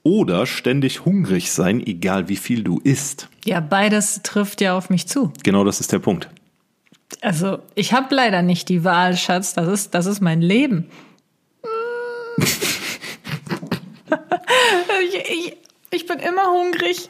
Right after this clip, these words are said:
Speaker 2: und immer müde.
Speaker 1: Aber jetzt auf Mallorca zum Beispiel hast du ja wirklich viel gegessen, ne? Weil, <laughs> weil wir auch nie, äh, das ist ja im Urlaub
Speaker 2: Sorry.
Speaker 1: immer so, man muss halt kein Essen zubereiten, man hat Buffet oder man hat à la carte,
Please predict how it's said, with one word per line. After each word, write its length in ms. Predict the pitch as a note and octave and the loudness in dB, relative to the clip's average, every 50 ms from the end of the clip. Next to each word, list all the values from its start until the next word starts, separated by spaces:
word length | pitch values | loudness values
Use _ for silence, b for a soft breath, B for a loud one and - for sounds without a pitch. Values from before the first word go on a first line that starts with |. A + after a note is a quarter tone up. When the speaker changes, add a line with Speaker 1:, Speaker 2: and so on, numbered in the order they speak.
| - - | -4 0
Speaker 2:
und 160 | C#4 C#4+ C#4 | 0 0 0
immer 300 | - D#4 D4+ D4+ D4 C#4+ | 0 0 0 0 0 0
müde. 580 | C#4+ C#4+ C#4+ C#4+ C#4+ C#4 B3 A3 F3+ F#3 D#3+ - | 0 0 0 2 2 2 2 2 0 0 -2 -2
Speaker 1:
Aber 240 | - C3 C3 C#3 C#3+ C#3 | 0 2 2 4 4 4
jetzt 540 | C3+ C#3+ F3+ F3 - - - - - _ _ _ _ _ _ _ _ _ _ _ - _ | 4 2 2 0 -2 -6 -6 -6 -10 _ _ _ _ _ _ _ _ _ _ _ -20 _
auf 200 | _ C#3+ C#3 A3+ | _ -2 0 0
Mallorca 420 | A3 B2+ C3 C3 C3 C#3 C3+ G#2+ F2+ | 2 2 4 4 4 4 2 0 -2
zum 180 | - - F2 | 0 -2 0
Beispiel 600 | F2+ E2+ E2+ - - - A2+ A#2+ C#3 D3+ C#3+ - - - - _ _ _ _ - | 0 0 0 -2 -2 0 2 2 2 2 -2 -4 -10 -18 -20 _ _ _ _ -6
hast 300 | - B2 C3 - - - | -2 -2 -2 -2 0 0
du 40 | |
ja 160 | B2 A#2 A2 G2+ | 0 0 2 2
wirklich 300 | A#2+ C3 - A#2+ - - | 0 0 -2 -4 -6 -6
viel 240 | - - D3 C#3+ | -4 -2 -2 0
gegessen, 540 | A#2 G#2+ G#2+ F#2+ G#2+ F#2+ - - - - - - _ - | 0 0 0 0 0 0 0 -4 -8 -10 -14 -16 _ -6
ne? 160 | - G#2 A2+ - | -2 -2 0 2
Weil, 160 | - C#5+ - A#4 A4+ - - | 2 2 2 0 0 -2 -2
<laughs> 200 | - - - - | -6 -8 -4 0
weil 200 | D4+ - G#2 G2 | 0 2 2 2
wir 340 | - G#2+ G#2+ G#2+ - - - | 4 4 4 2 0 0 0
auch 220 | G2 G2+ - - | -2 -2 -2 -4
nie, 300 | - A2+ A#2 C3 C3+ C#3 - | -2 0 2 2 2 2 0
äh, 300 | - - A2 A2 G#2+ G2+ | 0 0 0 2 2 2
das 160 | G2 G#2+ G#2 | 2 0 0
ist 120 | - A#2 - | 0 0 0
ja 60 | A2+ | 0
im 100 | G2+ G2+ | 0 0
Urlaub 200 | F#2+ A#2 A2 G2+ | 0 2 2 2
Speaker 2:
Sorry. 120 | F2+ G#2+ A#2+ | 2 2 2
Speaker 1:
immer 120 | C3+ C3 A#2+ | 2 2 2
so, 140 | A2+ B2+ | 2 0
man 180 | B2 A2+ G2+ G2+ | 2 2 0 0
muss 180 | G#2+ A#2 A#2 - | 0 -2 0 0
halt 140 | G2 F#2 | -2 -2
kein 160 | - - G2 F#2+ | 0 -2 -2 -2
Essen 240 | F2+ G2 - - | -2 -2 -2 -4
zubereiten, 520 | F2 - B2+ C3 C3+ A2+ A2 A#2 A#2 - G#2 | -2 -2 0 2 2 2 2 2 0 0 0
man 120 | G2 G2 | 0 2
hat 180 | F#2+ G#2+ G#2 F#2+ | 0 0 0 0
Buffet 380 | G2+ F2+ - - A2+ A#2+ B2 | -2 -2 0 2 2 2 4
oder 140 | A#2 G#2 F#2+ | 4 4 4
man 160 | F2 F2+ F2+ | 2 2 2
hat 160 | F2+ F#2 E2+ E2 | 0 0 0 0
à 40 | |
la 140 | E2 E2+ D#2 | 0 0 -2
carte, 380 | - - G#2 G#2 G#2+ G#2+ G#2+ | 0 0 0 2 2 0 -2